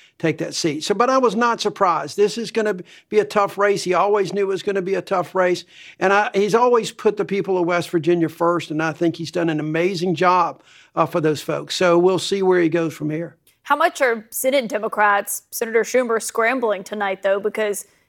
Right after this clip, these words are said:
Speaker 2: he was basically the only person who could hold that seat a-, and have a Democrat hold that seat?
Speaker 1: Y-, you know, look, I,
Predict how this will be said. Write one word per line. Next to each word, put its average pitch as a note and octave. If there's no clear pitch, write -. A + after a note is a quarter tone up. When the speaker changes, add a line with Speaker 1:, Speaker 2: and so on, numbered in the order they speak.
Speaker 2:
he E4+
was D4
basically C4+
the A#3+
only B3+
person A#3
who G#3
could G#3
hold A3
that G3+
seat G#3
a-, -
and G#3
have G3
a G3+
Democrat G3+
hold -
that -
seat? -
Speaker 1:
Y-, A3+
you B3
know, A#3
look, F#3
I, G#3